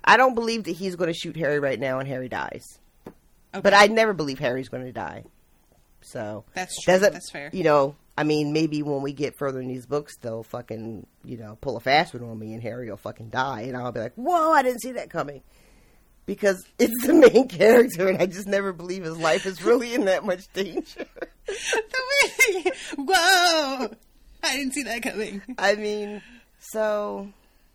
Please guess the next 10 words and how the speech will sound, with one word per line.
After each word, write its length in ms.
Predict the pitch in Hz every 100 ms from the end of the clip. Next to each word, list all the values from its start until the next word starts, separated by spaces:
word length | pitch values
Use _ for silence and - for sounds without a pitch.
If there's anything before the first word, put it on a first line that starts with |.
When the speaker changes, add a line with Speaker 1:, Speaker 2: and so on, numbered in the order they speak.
| _ _ _ _ _ - -
Speaker 1:
<gasps> 60 | - - - - - _ _ _ _ _
what? 460 | 190 196 294 349 359 _ _
Oh, 460 | 226 196 180 165 135 117 110
no. 680 | 131 139 135 117 90 57 - _ _ _ _ _ _ _ - - - -
What 320 | 180 269 -
if 220 | 302 -
they, 280 | 269 254 214 - - - - - - - - - - - - _ _ _ _ _ _ _ _ -
what 260 | 165 226 262
if 180 | 330 -
they 240 | 247